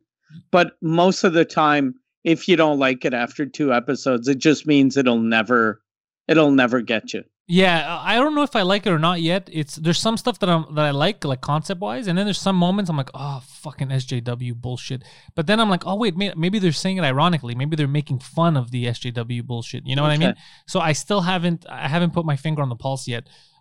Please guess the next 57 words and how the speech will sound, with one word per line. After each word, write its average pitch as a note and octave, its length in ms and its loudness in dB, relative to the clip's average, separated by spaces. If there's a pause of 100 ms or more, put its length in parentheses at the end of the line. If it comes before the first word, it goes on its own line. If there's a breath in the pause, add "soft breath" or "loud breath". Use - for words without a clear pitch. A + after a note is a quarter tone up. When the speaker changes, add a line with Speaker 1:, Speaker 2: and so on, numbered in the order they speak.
Speaker 2:
Um, A#2 600 -6
I C3 100 0
don't D#3+ 80 -2
know F3+ 60 4
if - 60 -2
people F3+ 160 0
are C#3 60 4
watching D3 360 0
it. C#3+ 280 -8
My C#3+ 140 -2
buddy D3+ 220 0
Alex C#3 300 -2
sent C#3 100 -6
me C3 80 -4
a - 20 -10
text. C3+ 260 -6
He's C3 120 -4
like, C#3 80 -4
"You D3+ 80 -6
should F#3+ 180 -4
watch F#3+ 320 -4
this. F#3 300 -6
You're D#3+ 100 -4
gonna D3+ 180 -4
like E3 260 -8
it." E3+ 140 -6 (540 soft breath)
And C#3 100 -4
I C#3 40 -2
was C#3 80 -4
like, D3 100 -6
"Ah, F#3 60 -4
it F3+ 80 -6
just - 200 -10
pisses E3+ 280 -6
me B2+ 80 -2
off, D3+ 200 -4
kind C3 220 -6
of." F3 100 -6 (380)
But E3 140 -4
it's D3 140 -10
not B3+ 140 0
bad C4+ 200 2
so F#3 120 2
far. C#3+ 160 2
So G3+ 160 -4
far, A3 180 0
I, F#3 100 2
I, E3 400 -4
I'm, D#3+ 220 -4
I'm D#3 180 -4
very F3+ 580 -2
interested E3+ 400 -4
in D3+ 60 -2
the C3 60 -4
concept D3 440 -4
of A#2 100 -12
that. A2 180 -10